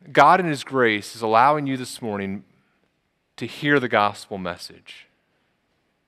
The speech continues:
And my encouragement to you today would be to, to, to decide to say, "Okay, I'm going to place my trust in Jesus Christ. I'm gonna confess my sins and trust in Jesus Christ alone for my salvation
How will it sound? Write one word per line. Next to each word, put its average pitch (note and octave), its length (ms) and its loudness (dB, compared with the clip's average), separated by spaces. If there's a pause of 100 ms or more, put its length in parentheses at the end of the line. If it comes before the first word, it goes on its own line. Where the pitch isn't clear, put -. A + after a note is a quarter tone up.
(280)
And C3 80 -6
my C3+ 120 6
encouragement F3 680 0
to D3+ 100 -12
you C#3 340 -4
today A#2 400 0
would A2 140 -6
be A2+ 120 -4
to, G#2+ 120 -10
to, A2 140 -6
to - 200 -20
decide C#3+ 540 2
to B2+ 80 -14
say, C#3+ 100 -4
"Okay, C#3 160 0
I'm C3+ 220 4
going B2+ 180 -2
to A2 80 -8
place D#3+ 500 -2
my A#2+ 140 -2
trust C#3+ 420 -4
in A#2+ 60 -10
Jesus A2 340 -12
Christ. C#3+ 280 2
I'm B2 60 -12
gonna A2 100 -6
confess C#3 500 -4
my A#2 160 -6
sins C#3 640 -8 (200)
and A#2+ 140 -6
trust C#3 340 -2
in A#2 120 -8
Jesus C#3+ 420 -8
Christ A#2+ 460 0
alone C3+ 540 -4
for C3 140 -10
my A#2 220 0
salvation G#2 880 -6